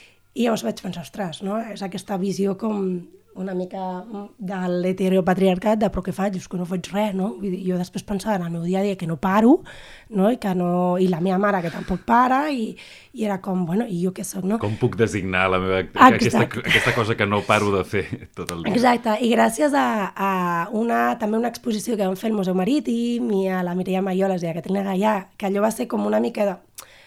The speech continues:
Speaker 1: una visió de les dones en la pesca, i per mi va ser com molt terapèutic, eh, va ser com, bueno, al final jo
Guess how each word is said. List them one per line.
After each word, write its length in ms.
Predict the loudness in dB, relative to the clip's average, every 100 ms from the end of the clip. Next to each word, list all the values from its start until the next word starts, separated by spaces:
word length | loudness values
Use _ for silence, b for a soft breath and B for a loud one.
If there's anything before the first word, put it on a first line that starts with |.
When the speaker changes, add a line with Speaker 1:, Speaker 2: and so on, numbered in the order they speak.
| B B
Speaker 1:
una 240 | 0 2 2
visió 640 | 0 0 2 2 2 0
de 160 | -2 -2 0
les 240 | -2 -2
dones 380 | 0 0 0 0
en 100 | -2
la 140 | -2 -4
pesca, 540 | -6 -6 -6 -6 -4
i 160 | -6 -6 -10 _
per 140 | -4 0
mi 100 | 0
va 80 | 0
ser 120 | -2
com 160 | -2 -2
molt 180 | -2 -2
terapèutic, 720 | 0 2 0 0 -2 -2 -12 B B B B -8
eh, 380 | -4 -2 -2 -6
va 160 | -6 -4
ser 140 | -4 -4
com, 280 | -2 -2 -4 b b b b b -6
bueno, 260 | 0 0 0
al 120 | -2
final 380 | 0 2 2 -2 -10 -8
jo 80 | -2